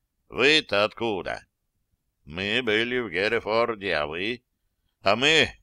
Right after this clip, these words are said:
Сэр Кристиан остановился, перевёл дух. «А мы чудом там не легли.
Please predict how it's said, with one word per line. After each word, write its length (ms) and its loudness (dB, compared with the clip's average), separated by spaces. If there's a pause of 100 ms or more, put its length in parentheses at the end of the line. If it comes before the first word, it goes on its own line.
(420)
Сэр 220 0
Кристиан 540 -2
остановился, 720 -2 (240)
перевёл 320 0
дух. 280 -6 (580)
«А 160 6
мы 360 0
чудом 420 0
там 320 4
не 100 0
легли. 480 -2